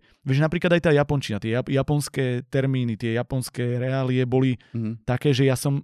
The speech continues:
Speaker 1: ja som nepotreboval riešiť, čo to je. Čo sa mi veľmi často stáva, že to bolo dávkované presne tak, aby ma to držalo s koncentráciou na dej a na emóciu a proste bolo to super.
Speaker 2: Áno, keď tam opisovala, že niečo je zdrevené alebo takto,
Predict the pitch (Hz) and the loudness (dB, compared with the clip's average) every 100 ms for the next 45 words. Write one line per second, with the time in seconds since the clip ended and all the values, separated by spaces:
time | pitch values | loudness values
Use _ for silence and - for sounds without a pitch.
0 | - _ 127 147 139 151 180 175 147 131 | -8 _ -4 0 0 0 2 4 4 4
1 | 127 110 131 127 113 85 82 - 123 151 | 0 0 0 2 2 2 -6 -6 -2 0
2 | 143 147 165 156 151 143 - 143 139 113 | 2 2 2 0 -2 -4 0 2 2 0
3 | 120 - _ _ 117 131 147 147 143 - | -4 -12 _ _ -4 0 4 6 4 0
4 | _ 135 123 131 147 - 151 147 127 131 | _ -2 2 4 4 4 2 2 0 0
5 | 139 - 156 139 127 - - 127 127 123 | 0 0 -4 -2 -2 -4 -6 -2 -2 -2
6 | 123 120 123 123 120 - - - 120 123 | -4 -2 0 2 0 -4 -12 -6 -6 -4
7 | 117 117 110 120 113 107 107 110 107 107 | -4 -6 -6 -6 -4 -4 -2 -4 -4 -4
8 | 104 104 101 - 104 101 98 - 98 - | -2 -2 -4 -8 -12 -10 -12 -14 -18 -14
9 | 110 104 - - - - 151 - 131 123 | -12 -12 -14 -18 -8 -2 -2 0 -2 0
10 | 120 139 123 113 107 107 92 104 110 - | -2 -4 0 0 -2 -8 -8 -4 -4 -2
11 | 113 98 110 120 120 117 120 85 107 110 | -4 -2 -2 0 2 2 0 -2 -4 -4
12 | - - - 147 160 | -8 -10 -2 0 0